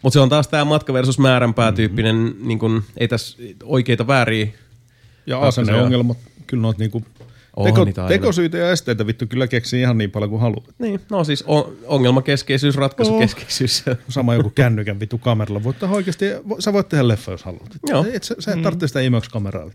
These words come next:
Speaker 1: Ei,
Speaker 2: Mut jos,
Speaker 1: Soderberghihan
Speaker 2: jos, jos
Speaker 1: teki
Speaker 2: sä,
Speaker 1: sen,
Speaker 2: niin.
Speaker 1: sen tota iPhoneilla sen,
Speaker 2: Kyllä.
Speaker 1: sen yhden leffan.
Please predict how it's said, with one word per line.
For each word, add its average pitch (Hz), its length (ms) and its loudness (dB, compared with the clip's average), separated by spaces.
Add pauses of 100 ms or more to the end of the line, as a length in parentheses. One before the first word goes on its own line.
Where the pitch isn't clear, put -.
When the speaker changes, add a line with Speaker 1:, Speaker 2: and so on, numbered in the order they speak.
(180)
Speaker 1:
Ei, 175 80 4
Speaker 2:
Mut - 20 8
jos, 139 100 6
Speaker 1:
Soderberghihan 160 560 6
Speaker 2:
jos, 196 80 6
jos 180 40 4
Speaker 1:
teki - 100 4
Speaker 2:
sä, 120 120 2
Speaker 1:
sen, 110 160 0
Speaker 2:
niin. 175 200 -2
Speaker 1:
sen 113 120 2
tota 110 400 0
iPhoneilla 101 460 -2
sen, 127 200 -6
Speaker 2:
Kyllä. 98 220 -4
Speaker 1:
sen 104 120 -2
yhden 110 140 0
leffan. - 280 -4